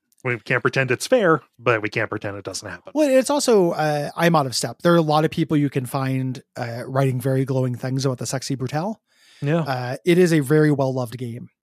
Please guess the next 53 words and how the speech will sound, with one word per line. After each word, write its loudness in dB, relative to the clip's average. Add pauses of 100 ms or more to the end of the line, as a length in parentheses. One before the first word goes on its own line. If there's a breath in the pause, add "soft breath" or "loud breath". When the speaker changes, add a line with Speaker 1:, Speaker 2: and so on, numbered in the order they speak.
(260)
Speaker 2:
uh, -6
Speaker 1:
Mm-hmm. 0
Speaker 2:
but 4
it 2
makes -4
me 0
feel 0
like 0
I -4
am -6
an -6
alien. -12 (840 soft breath)
Speaker 1:
Yes. -6
Speaker 2:
Uh, -12 (120)
so -10 (580 loud breath)
we 6
will 8
get 4
into 2
it 0 (180)
next -2
week. -2 (320 soft breath)
Speaker 1:
Mm-hmm. 4
Speaker 2:
If 2
you 6
have 6
thoughts 2
about 0
Ender 4
Lilies, -2 (140)
the 0
Sexy -2
Brutale, -2
or -2
the -6
Quarry, 2 (280)
uh, 0
write 2
in 2
at -6
duckfeed -2
dot -4
T -8
V -4
slash -6
contact, -8 (180)
and -2
please 0
do 2
that 0
by 0 (100)
April -2
fifteenth. -10